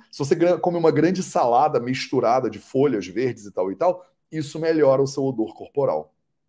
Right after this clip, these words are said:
atingindo um limiar legal de clorofila e também, obviamente,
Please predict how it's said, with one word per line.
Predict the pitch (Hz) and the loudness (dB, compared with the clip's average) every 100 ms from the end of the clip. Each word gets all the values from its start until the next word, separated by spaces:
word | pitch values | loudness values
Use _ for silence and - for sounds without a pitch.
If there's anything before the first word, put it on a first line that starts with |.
| _ _ _ _ - | _ _ _ _ -6
atingindo | 110 - 117 107 117 | -6 -6 -8 -4 -2
um | 113 | -2
limiar | 117 107 92 | -2 -4 -4
legal | 107 98 92 | -4 -4 -6
de | - | -6
clorofila | 117 117 143 - 185 180 - _ - | -4 -2 -2 -4 -4 -4 -8 _ -2
e | 247 | 0
também, | 254 240 156 165 | 2 2 2 2
obviamente, | 156 143 139 160 143 147 | 4 2 2 -4 -4 -10